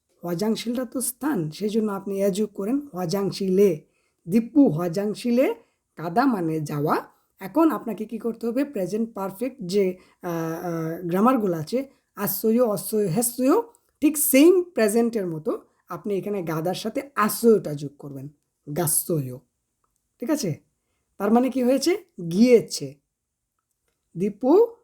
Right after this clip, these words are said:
টয়লেটে গিয়েছে। দীপু, আহ, হওয়াজাংশিলে গাসয়ো। ক্লিয়ার? দারুণ না? তো এইভাবে আপনি মৌখিক আমার সাথে প্র্যাকটিস করতে পারবেন। যদি এখন পর্যন্ত আপনি আমার সাথে কন্টিনিউ করেন ক্লাসটা,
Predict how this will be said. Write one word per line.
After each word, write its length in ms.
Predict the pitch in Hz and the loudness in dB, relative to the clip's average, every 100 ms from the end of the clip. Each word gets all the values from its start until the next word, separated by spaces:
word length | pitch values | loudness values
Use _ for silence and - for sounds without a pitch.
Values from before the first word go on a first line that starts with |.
| _ | _
টয়লেটে 560 | - 190 190 202 196 302 | -6 -4 -2 -2 -2 -4
গিয়েছে। 540 | 302 208 180 151 151 | -4 -6 -6 -6 -8
দীপু, 600 | 147 156 220 _ 330 392 - _ _ - | -8 -6 -8 _ 4 4 2 _ _ -12
আহ, 200 | 185 165 | -10 -10
হওয়াজাংশিলে 880 | - 202 185 240 240 233 285 359 480 - 156 | -6 -2 0 0 0 0 2 2 2 -4 -8
গাসয়ো। 640 | 147 - - 147 135 135 _ _ _ _ | -6 -8 -8 -10 -10 -14 _ _ _ _
ক্লিয়ার? 240 | 226 262 151 _ _ _ _ _ _ _ _ _ _ _ _ - | -4 -4 -4 _ _ _ _ _ _ _ _ _ _ _ _ -2
দারুণ 200 | 190 240 | 4 4
না? 300 | 262 311 _ _ - | 4 -2 _ _ -16
তো 60 | - - | -14 -4
এইভাবে 360 | 226 240 285 | -2 0 -2
আপনি 240 | 233 254 208 | -4 -4 -2
মৌখিক 460 | 190 226 233 247 | 2 2 2 -2
আমার 200 | 156 175 | -2 -4
সাথে 260 | 156 180 185 | -6 -8 -8
প্র্যাকটিস 400 | 156 147 156 151 | -8 -10 -12 -16
করতে 240 | 156 - | -16 -12
পারবেন। 300 | 143 143 143 | -10 -8 -6
যদি 220 | 147 170 170 | -4 -2 -2
এখন 260 | 151 190 | -2 -6
পর্যন্ত 340 | 185 180 185 175 | -6 -6 -8 -8
আপনি 220 | 170 175 | -8 -8
আমার 200 | 160 156 | -6 -6
সাথে 240 | - 160 | -8 -10
কন্টিনিউ 400 | 156 156 156 165 | -6 -6 -6 -6
করেন 320 | 160 165 208 | -4 -6 -6
ক্লাসটা, 440 | 240 160 - 339 | -8 -10 -4 -6